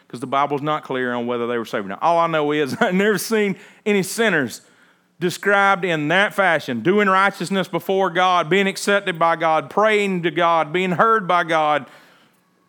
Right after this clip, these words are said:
There you go. All right. So, you know, if you got a problem with that, we, we, we can keep going. Acts chapter nineteen, we see another occurrence. I'm saying, Boy, I mean, it's twelve oh six. I'm, I'm rolling fast as I can. I got, I got just a little bit left.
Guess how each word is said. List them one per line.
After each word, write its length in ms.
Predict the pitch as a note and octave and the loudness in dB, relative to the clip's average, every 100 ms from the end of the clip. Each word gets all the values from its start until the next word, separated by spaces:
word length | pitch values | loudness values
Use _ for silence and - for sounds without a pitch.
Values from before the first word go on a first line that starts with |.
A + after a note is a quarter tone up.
| _ _ D3+ _ _ _ _ _ _ _ _ | _ _ -20 _ _ _ _ _ _ _ _
There 140 | - E3+ | 0 2
you 140 | F#3 | 2
go. 240 | E3 C3+ - _ _ _ _ _ _ _ - | 2 0 -2 _ _ _ _ _ _ _ 0
All 80 | |
right. 180 | B3+ F#3+ - - - | 2 2 0 -20 -20
So, 220 | - G#3 | -2 0
you 80 | G3+ | 2
know, 100 | F#3+ | 0
if 80 | F3+ | 0
you 60 | F3 | -2
got 100 | D#3+ | -2
a 40 | |
problem 320 | D#3+ C#3 C3 | 0 -2 -2
with 120 | A2 A2 | -4 -6
that, 80 | |
we, 160 | A#2 B2+ B2 | -6 -6 -8
we, 180 | C3+ B2 - | -10 -10 -8
we 120 | B2 | -12
can 40 | |
keep 180 | A2 G2+ | -10 -14
going. 200 | F#2+ F2 _ _ _ _ _ - - - _ - _ - | -14 -16 _ _ _ _ _ -20 -20 -20 _ -20 _ 0
Acts 280 | G#3 A3+ - | 0 2 2
chapter 240 | B3 A3 | 2 2
nineteen, 500 | A#3 B3 G#3 C4+ A3+ | 2 2 2 0 2
we 60 | F#3+ | 0
see 220 | A#3+ A3+ | 0 0
another 280 | A3+ A3+ F#3 | 2 2 0
occurrence. 560 | - F#3 B2+ - - - _ _ _ _ _ _ _ - | 0 -2 -2 -6 -20 -20 _ _ _ _ _ _ _ -8
I'm 80 | D3+ | -6
saying, 200 | D3 C3 | -4 -2
Boy, 260 | D#3 D3+ | -2 0
I 80 | D3 | 0
mean, 160 | C#3+ C#3 | -2 -6
it's 100 | - | -6
twelve 220 | C#3+ C3 | -6 -4
oh 60 | |
six. 220 | A#2+ A2+ C3+ | -6 -10 -6
I'm, 240 | C3 C3 | -6 -4
I'm 220 | C#3 C3+ | -4 -2
rolling 300 | C3+ B2 A2+ | -2 -2 -4
fast 300 | - C3+ - | -4 -6 -4
as 80 | B2 | -10
I 40 | |
can. 180 | - A2+ | -6 -6
I 60 | B2+ | -4
got, 160 | B2 | -6
I 80 | B2+ | -4
got 160 | B2+ A#2 | -6 -6
just 160 | B2+ | -10
a 20 | C3 | -8
little 160 | C3+ | -8
bit 160 | C3 A2 | -8 -6
left. 240 | A2 F#2+ | -8 -8